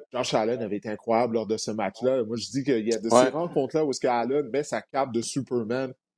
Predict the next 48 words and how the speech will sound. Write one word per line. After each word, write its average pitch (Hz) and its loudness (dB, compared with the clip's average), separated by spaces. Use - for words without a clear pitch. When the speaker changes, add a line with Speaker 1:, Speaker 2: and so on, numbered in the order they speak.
Speaker 1:
Il 107 -10
n'y 113 4
a 101 2
rien 107 0
à 131 0
faire. 139 0
Il 123 -2
avait 104 -4
touché - -4
au 147 2
ballon 127 -2
cinquante-neuf 147 -2
fois, 143 2
je 135 -14
me 117 -6
souviens 117 -4
bien. 131 0
Il - -8
avait 120 4
été 165 2
le 151 2
meilleur 135 0
demi 123 0
à 120 2
l'attaque 123 -2
des 95 -6
Bills. 135 0
Euh, 101 2
toute 180 0
une 135 -4
performance, 127 -2
euh, 107 4
de 120 2
sa 127 0
part. 131 -2
Mathieu, 123 2
est-ce - -16
qu'il 165 -2
va 196 8
pouvoir 185 0
répéter 139 -2
justement 127 -2
ce 110 -2
genre 120 -2
de 110 0
performance-là 107 -2
samedi 120 -2
soir ? 139 -2